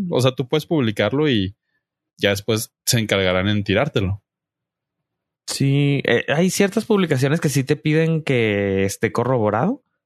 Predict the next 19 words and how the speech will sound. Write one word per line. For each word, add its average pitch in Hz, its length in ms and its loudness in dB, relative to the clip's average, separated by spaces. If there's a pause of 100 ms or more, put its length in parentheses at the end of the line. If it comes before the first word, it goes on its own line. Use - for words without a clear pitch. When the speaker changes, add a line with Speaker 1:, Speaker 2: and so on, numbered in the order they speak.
(420)
Speaker 2:
pero 120 340 2
en 120 120 0
esta 127 220 -2
que - 100 -2
lo 180 100 2
subieron, 135 480 0
que 113 200 -2
es - 260 -6
como 147 360 0
Arvix 139 520 -2
se - 240 0
llama, 165 340 2 (640)
eh, 107 640 0
puedes 110 300 0
subir 110 480 0
prácticamente 123 760 0
lo 127 180 0
que - 240 -2
quieras. - 500 -10